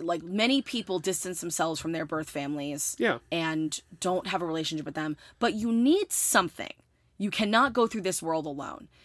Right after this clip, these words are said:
Speaker 1: And I, and that is what it seems like she has, is that it's not like, it's not like she even brought all of her friends to this wedding.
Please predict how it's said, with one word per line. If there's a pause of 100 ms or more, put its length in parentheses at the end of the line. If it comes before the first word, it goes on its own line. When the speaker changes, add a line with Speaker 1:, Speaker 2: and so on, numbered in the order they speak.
(160)
Speaker 1:
And
I,
and
that
is
what
it
seems
like
she
has, (260)
is
that
it's
not
like, (240)
it's
not
like
she
even
brought
all
of
her
friends
to
this
wedding.